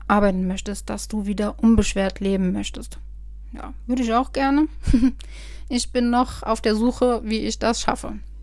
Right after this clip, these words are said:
Ja. Aber ich finde, Hypochonder, damals war das immer so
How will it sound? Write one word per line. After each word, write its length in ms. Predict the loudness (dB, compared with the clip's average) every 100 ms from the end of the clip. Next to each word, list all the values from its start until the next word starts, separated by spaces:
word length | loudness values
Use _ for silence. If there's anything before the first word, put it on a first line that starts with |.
| -16 -16 -14
Ja. 100 | -14 -14 -16 -16 -14 -14 -16 -16 -16 0
Aber 600 | 4 6 8 8 6 4 -4
ich 180 | -8 -4
finde, 400 | 0 2 2 0
Hypochonder, 760 | -2 -2 -2 0 2 4 4 2 -2 -12 -12 -14 -14 -16 -8 -8 -6
damals 380 | -4 0 0 0
war 80 | -2
das 120 | 0
immer 220 | 0 0
so 260 | 0 -4